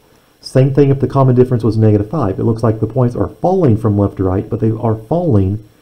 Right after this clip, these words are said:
it looks like, on a straight line, a constant amount. So it's gonna look like a linear functions graph, except you do not have the points connected. It's just a set of discrete points.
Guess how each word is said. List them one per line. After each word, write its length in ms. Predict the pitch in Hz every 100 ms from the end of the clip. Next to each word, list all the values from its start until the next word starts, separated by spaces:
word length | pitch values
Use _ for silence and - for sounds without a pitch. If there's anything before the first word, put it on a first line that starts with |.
| _ -
it 80 | 123
looks 180 | 127 131
like, 160 | 120
on 120 | 120
a 40 | 110
straight 360 | 113 120 110
line, 400 | 127 139 82 85 -
a 120 | - -
constant 500 | - 127 117 131 117
amount. 460 | 127 107 - - - _ _ _ _ _ _ _ _
So 180 | - 123
it's 160 | 131 -
gonna 160 | 143
look 280 | 147 220 -
like 200 | 110 98
a 140 | 117 113
linear 400 | 117 117 117 113
functions 540 | 165 160 - 113 110
graph, 500 | 123 139 95 85 -
except 580 | 113 110 - 127 - -
you 80 | 113
do 140 | 107
not 340 | 107 117 -
have 300 | - 143 135
the 60 | 127
points 400 | - 160 156 131
connected. 600 | - 135 147 - 87 -
It's 140 | 107
just 180 | 123 117
a 100 | 104
set 240 | 95 123 120
of 80 |
discrete 440 | 117 113 - 113 -
points. 520 | 117 85 - - -